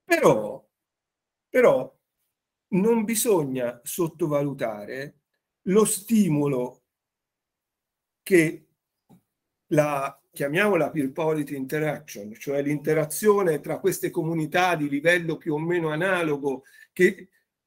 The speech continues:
eh, so-, sono emule l'una dell'altra, che rivaleggiano l'una con l'altra,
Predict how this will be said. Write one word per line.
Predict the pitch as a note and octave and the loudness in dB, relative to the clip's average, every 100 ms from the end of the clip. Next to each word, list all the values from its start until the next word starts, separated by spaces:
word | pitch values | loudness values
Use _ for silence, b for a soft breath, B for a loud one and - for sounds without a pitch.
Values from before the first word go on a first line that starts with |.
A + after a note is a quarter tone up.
| _ | _
eh, | - - - | -20 -20 -20
so-, | - - G3 - | -14 -6 -6 -6
sono | _ - G3 F#3+ G3 | _ 0 2 2 4
emule | A3 G#3+ F#3+ E3 E3 | 4 4 2 2 2
l'una | F#3 F#3+ E3+ | 2 2 2
dell'altra, | E3 D#3+ F3+ G3+ F3 D#3 C#3+ C#3 | 0 0 0 2 0 -2 -8 -8
che | - | -6
rivaleggiano | D#3 E3 F#3 G3+ D#3+ D#3 D#3+ | -2 2 4 2 0 -2 0
l'una | G3 F3 E3 | 0 0 -2
con | G3 F#3+ | 0 0
l'altra, | A3+ A3+ G#3+ - E3 D3 | 0 -4 -6 -4 -2 -4